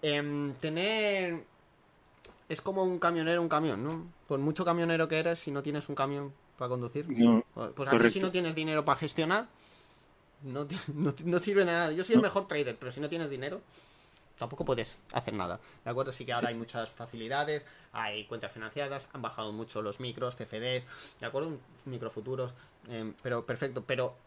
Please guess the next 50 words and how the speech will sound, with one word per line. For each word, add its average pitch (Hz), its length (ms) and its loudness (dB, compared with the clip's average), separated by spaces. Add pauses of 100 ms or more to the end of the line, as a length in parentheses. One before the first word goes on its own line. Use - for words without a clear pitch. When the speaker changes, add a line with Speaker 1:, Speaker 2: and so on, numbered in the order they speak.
(320)
Speaker 1:
tener 139 240 -4
en 156 80 0
cuenta 196 320 -2
que 113 240 -8 (380)
es 147 120 -6
lo 160 80 -2
que 147 80 -2
dice 139 280 -4
él, 110 120 -10
es 135 180 -12
nuestra 156 340 -4
materia 147 520 0
prima. 107 340 -6
Sin 131 240 -10
ella, 170 360 -2
por 147 140 -2
eso 180 160 -4
cuidamos 175 480 -2
tanto 143 240 0
el 123 80 -2
dinero, 117 340 -4 (380)
porque 120 360 -4
es, - 140 -16
al 123 100 -8
final 139 280 -8 (260)
es 127 80 -14
nuestra 131 300 -8
materia 117 360 -4
prima, 123 240 -6
es 120 120 -14
mi, 123 200 -8 (380)
mi 127 200 -4
forma 135 380 -2
de, 120 400 0 (360)
de, 143 140 4
de, 147 160 2
de 143 100 2
ganarme 139 260 4
Speaker 2:
Sí, 139 60 2
sí. 131 60 6
Speaker 1:
la 131 120 0
vida. 123 240 -2
Es, 104 160 -12
es 117 140 -8 (720)
Speaker 2:
Sí, 196 120 10
sí, 220 120 12
es 208 120 12
así, 165 160 12
es 196 120 12
así, 170 240 4